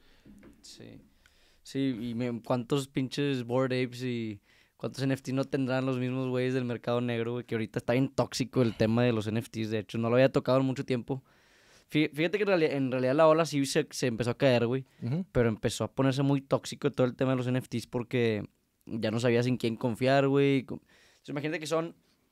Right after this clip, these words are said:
Speaker 1: hay, voy a ponerlo en contexto, pero hay mil monitos y hay doscientas mil personas que quieren esos mil monitos, güey.
Speaker 2: Ajá.
Speaker 1: Oye, pues ciento noventa y nueve mil personas, güey, no alcanzaron al monito, güey. Entonces hay ciento noventa y nueve mil personas de las cuales la mitad, güey, o,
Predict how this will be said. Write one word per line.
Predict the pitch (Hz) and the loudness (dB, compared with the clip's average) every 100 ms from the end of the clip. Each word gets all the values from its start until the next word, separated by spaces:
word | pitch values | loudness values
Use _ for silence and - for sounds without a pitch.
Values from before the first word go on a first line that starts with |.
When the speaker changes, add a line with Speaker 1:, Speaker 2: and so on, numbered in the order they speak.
| _ _ _ _ - - | _ _ _ _ -20 -2
Speaker 1:
hay, | 127 143 156 | 4 6 6
voy | 143 | 6
a | 147 | 4
ponerlo | 151 147 156 | 6 6 4
en | |
contexto, | 147 120 139 - 151 | 0 -2 -4 -4 -2
pero | 120 | 2
hay | 120 123 117 _ _ - | 4 4 0 _ _ 0
mil | 135 156 | 6 8
monitos | 170 165 180 190 165 | 8 8 6 4 4
y | 151 | 4
hay | 139 131 139 143 | 6 6 6 2
doscientas | 139 139 139 123 | 0 0 2 0
mil | 127 | -2
personas | 135 139 | 0 0
que | 127 117 | -2 -2
quieren | 127 127 | -2 0
esos | 127 | 0
mil | 127 123 | 0 2
monitos, | 123 120 - 87 | 2 0 -4 -10
güey. | - | -4
Speaker 2:
Ajá. | 135 214 - - | -4 -4 -12 -2
Speaker 1:
Oye, | 113 | 0
pues | 117 117 101 - | 0 -2 -6 -6
ciento | 139 120 151 | -4 0 2
noventa | 156 143 | 4 4
y | |
nueve | 120 117 | 2 2
mil | 120 | 2
personas, | - 135 131 135 | 2 2 4 4
güey, | 135 135 - - - | 4 2 -2 -16 -2
no | 120 | 2
alcanzaron | 120 107 123 120 123 | 2 2 4 6 6
al | |
monito, | 127 127 135 120 | 4 2 2 0
güey. | 113 107 - _ _ | -2 -4 -8 _ _
Entonces | - 135 135 131 | -6 -2 2 2
hay | 139 | 4
ciento | 147 147 | 2 4
noventa | 170 165 | 4 6
y | 160 | 6
nueve | 151 151 | 6 6
mil | 151 151 | 4 4
personas | 160 165 | 4 4
de | 160 | 6
las | 147 131 | 6 6
cuales | 139 139 143 - _ - | 4 4 2 -2 _ -8
la | - 139 | 0 2
mitad, | 135 127 135 131 | 2 4 4 6
güey, | 135 135 | 6 6
o, | 127 | 4